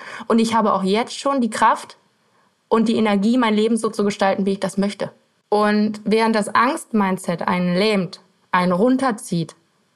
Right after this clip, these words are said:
einen unausweichlich in dieses Versagen, ne? Denn es ist irgendwo auch eine selbsterfüllende Prophezeiung, wo man sich selbst zum Versager macht, wenn man sich damit runterzieht.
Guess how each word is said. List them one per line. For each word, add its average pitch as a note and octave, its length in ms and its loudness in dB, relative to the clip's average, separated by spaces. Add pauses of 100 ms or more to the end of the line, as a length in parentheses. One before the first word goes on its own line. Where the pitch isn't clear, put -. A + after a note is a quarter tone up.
(280)
einen G3 240 2
unausweichlich G#3 1040 0 (220)
in G#3+ 180 4
dieses E3 320 -2
Versagen, F3+ 760 4 (300)
ne? A3+ 280 2
Denn G3 180 2
es F#3+ 100 0
ist G3 220 -2
irgendwo G3+ 260 2
auch G3 60 4
eine F#3+ 180 0
selbsterfüllende F#3+ 800 0
Prophezeiung, F3 720 0 (500)
wo F#3 80 2
man E3+ 180 2
sich E3 120 -4
selbst F#3+ 300 0
zum F3 120 -2
Versager D#3+ 420 0
macht, G#3 320 0
wenn E3+ 120 -2
man E3 140 -4
sich D#3+ 140 -8
damit D#3+ 300 -6
runterzieht. - 540 -8